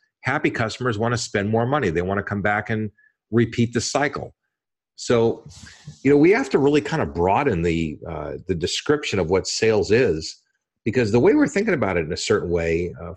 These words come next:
for a lot of business people is, is a little narrow, a little limiting. And we talked about it at the top,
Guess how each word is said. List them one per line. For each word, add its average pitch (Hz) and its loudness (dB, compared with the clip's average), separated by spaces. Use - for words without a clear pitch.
for 107 2
a 92 2
lot 104 0
of 95 -2
business 82 -4
people 107 0
is, 92 0
is 104 0
a 113 4
little 151 6
narrow, 104 2
a 90 2
little 139 6
limiting. 107 2
And 104 0
we 101 4
talked 117 -4
about 131 0
it 113 2
at 107 0
the 104 0
top, 110 -2